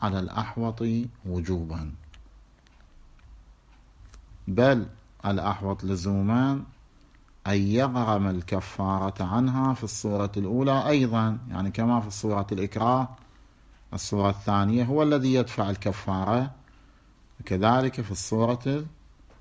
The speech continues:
الأولى أيضا الغرامة تكون عليه.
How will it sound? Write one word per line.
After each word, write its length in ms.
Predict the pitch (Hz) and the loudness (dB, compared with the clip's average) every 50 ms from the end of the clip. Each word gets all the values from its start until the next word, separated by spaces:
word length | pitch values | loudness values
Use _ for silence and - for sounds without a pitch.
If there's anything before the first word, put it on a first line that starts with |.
| - - - _ - | -20 -20 -14 _ 0
الأولى 640 | 127 127 120 104 101 95 95 95 95 95 98 101 104 - - - - - - - | 2 4 4 4 4 2 2 2 0 0 -2 -4 -6 -8 -14 -20 -20 -20 -10 -4
أيضا 280 | 98 98 98 92 98 95 | -2 -2 0 0 0 -2
الغرامة 640 | 92 92 92 87 92 95 95 101 107 113 117 110 | -2 -2 -2 -2 -2 0 0 2 2 2 0 0
تكون 520 | 107 - 95 90 - 113 117 127 143 151 143 - - - - - - - - - - - - - - - | -2 -4 -6 -6 -2 0 0 0 0 -2 -6 -12 -20 -20 -20 -20 -20 -20 -20 -20 -20 -20 -20 -12 -4 -2
عليه. 640 | 98 92 90 87 80 78 73 82 80 82 80 82 | -2 0 0 -2 -4 -8 -10 -10 -10 -10 -10 -12